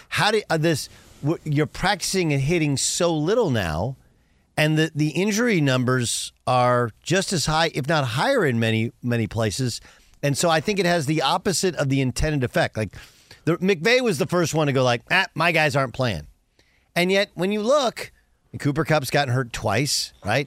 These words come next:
His own quarterback got hurt last year. He's been besieged by, by injuries, um, both in the pre and regular season, despite all of his efforts to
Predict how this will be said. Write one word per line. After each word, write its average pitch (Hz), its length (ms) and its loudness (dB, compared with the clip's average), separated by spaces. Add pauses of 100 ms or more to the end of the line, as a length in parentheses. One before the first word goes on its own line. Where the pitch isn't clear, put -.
(140)
His - 80 -18
own 127 160 0
quarterback 127 460 0
got 123 160 0
hurt 120 260 -2
last 110 400 -2
year. 120 380 0 (340)
He's 220 280 -2
been 269 200 -2
besieged 247 600 0
by, 123 320 0
by 131 260 0
injuries, 127 720 0 (460)
um, 120 500 0 (120)
both 147 360 0
in 147 80 0
the 135 80 2
pre 180 440 2
and 143 400 0
regular 139 460 2
season, 127 720 -2 (260)
despite 165 640 0
all 170 280 2
of 147 60 0
his 151 180 0
efforts 156 460 -2
to 147 260 -2